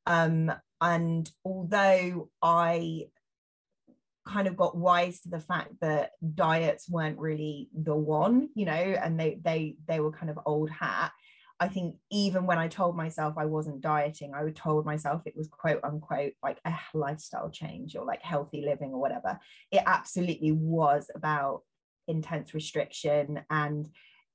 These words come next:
looking back, it was often at points in my life when I felt a little bit out of control. So I was looking to kind of seek some control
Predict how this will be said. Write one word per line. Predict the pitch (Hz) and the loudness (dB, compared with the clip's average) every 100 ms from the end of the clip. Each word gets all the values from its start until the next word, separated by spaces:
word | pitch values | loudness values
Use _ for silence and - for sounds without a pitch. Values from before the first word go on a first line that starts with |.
| - | -4
looking | 202 233 240 233 | 4 4 4 2
back, | 214 190 - 151 | 4 2 2 -6
it | |
was | 165 170 | -4 0
often | 185 190 - 202 170 | 0 0 -2 -4 -4
at | - | -4
points | - 190 151 | -2 -2 -2
in | 185 | -4
my | 170 175 | 0 2
life | 180 170 165 | 2 2 0
when | 170 165 | -4 -4
I | 165 | -4
felt | - 180 170 - - | -4 0 2 0 0
a | 165 | 0
little | 165 - | 0 0
bit | 165 165 | 0 0
out | 165 160 | 0 0
of | 160 - | -2 -4
control. | 165 156 180 175 180 | -6 -2 2 2 2
So | - | -2
I | 165 | -2
was | 160 | 0
looking | 175 165 - 165 | -2 -6 -4 -4
to | 160 | -4
kind | 180 170 160 | -8 -4 -2
of | 160 | -2
seek | - - 170 - | -4 -2 -2 -4
some | - 180 | -6 -4
control | 165 185 170 - 175 170 170 | -2 -4 -4 0 2 4 2